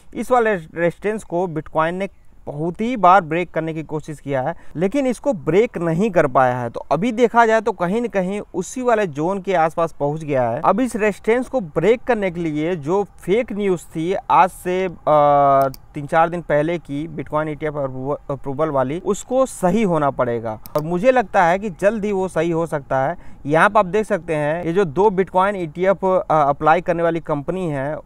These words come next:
उसका लगभग नाइंटी परसेंट चांसेस है अप्रूवल होने का आने वाले अस्सी दिनों के अंदर ही। और एक ये जो कंपनी है वन एक्स, जिन्होंने भी यहाँ पे Bitcoin ई टी एफ़ फाइल किया है, इन्होंने इस ट्वीट में बताया है कि हमारे Bitcoin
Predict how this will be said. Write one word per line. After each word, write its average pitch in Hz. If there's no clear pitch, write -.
उसका 202
लगभग 180
नाइंटी 151
परसेंट 202
चांसेस 156
है 151
अप्रूवल 147
होने 139
का 160
आने 151
वाले 151
अस्सी -
दिनों 139
के 131
अंदर 123
ही। 110
और 175
एक 196
ये 208
जो 208
कंपनी 185
है 160
वन 156
एक्स, 196
जिन्होंने 233
भी 240
यहाँ 208
पे 202
Bitcoin 185
ई 175
टी 175
एफ़ 180
फाइल 151
किया 135
है, 123
इन्होंने 240
इस 226
ट्वीट 233
में 233
बताया 190
है 156
कि 196
हमारे 139
Bitcoin 185